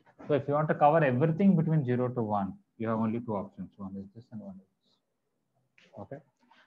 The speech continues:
Otherwise, something or other will not have images, because if slope is one, when the domain covers one unit, the range also will cover one unit. And this is exactly one unit. If here they would have given zero, comma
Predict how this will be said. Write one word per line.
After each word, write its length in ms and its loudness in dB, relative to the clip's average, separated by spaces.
Otherwise, 340 4
something 360 0
or 100 6
other 180 6
will 140 2
not 240 0
have 160 -2
images, 400 -6
because 500 4
if 140 4
slope 280 6
is 160 8
one, 520 6
when 180 4
the 80 6
domain 400 6
covers 260 4
one 220 4
unit, 260 2
the 120 2
range 240 4
also 220 2
will 120 2
cover 240 0
one 180 0
unit. 300 -2
And 140 -6
this 80 -6
is 40 -2
exactly 560 0
one 200 -8
unit. 140 -18
If 180 2
here 340 8
they 140 10
would 140 8
have 120 8
given 240 4
zero, 280 4
comma 380 2